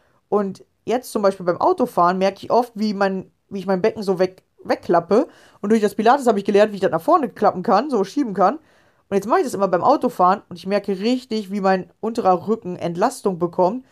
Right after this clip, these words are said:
und wie der sich gerade ganz anders anfühlt. Und früher hatte ich immer richtig viele Rückenschmerzen da, also richtig, äh, dauernd tat er mir weh. Und jetzt merke ich richtig, wie der sich verändert oder wie, wie ich, dadurch, dass ich die Hüfte nur ein paar Zentimeter anders halte,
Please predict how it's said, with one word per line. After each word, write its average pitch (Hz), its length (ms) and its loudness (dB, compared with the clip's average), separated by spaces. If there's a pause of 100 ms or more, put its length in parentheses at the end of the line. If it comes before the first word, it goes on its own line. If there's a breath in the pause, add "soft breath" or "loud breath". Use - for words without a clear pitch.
(360 soft breath)
und 190 140 -8
wie 208 80 0
der 202 120 4
sich 190 140 -4
gerade 190 220 2
ganz 214 200 0
anders 202 280 0
anfühlt. 214 320 -2
Und 180 80 -6
früher 220 180 2
hatte 190 80 2
ich 170 80 -12
immer 180 220 -2
richtig 220 340 -4
viele 190 160 2
Rückenschmerzen 165 600 -4
da, 170 320 0
also 160 140 -4
richtig, 180 480 -8
äh, - 300 -18
dauernd 180 300 2
tat 185 160 0
er 180 60 0
mir 170 160 -2
weh. 202 220 2 (600 soft breath)
Und 196 120 -4
jetzt 233 180 2
merke 202 260 2
ich 196 80 -6
richtig, 202 320 -4
wie 208 60 -2
der 190 160 4
sich 180 200 -4 (440)
verändert 196 800 2
oder 175 260 0
wie, 190 340 -4
wie 190 220 -10
ich, 165 120 -14 (200)
dadurch, 180 260 -2
dass 185 140 -2
ich 175 100 -16
die 196 100 -4
Hüfte 240 320 0
nur 226 140 0
ein 226 60 -6
paar 311 160 0
Zentimeter 262 440 0
anders 226 260 0
halte, 233 460 2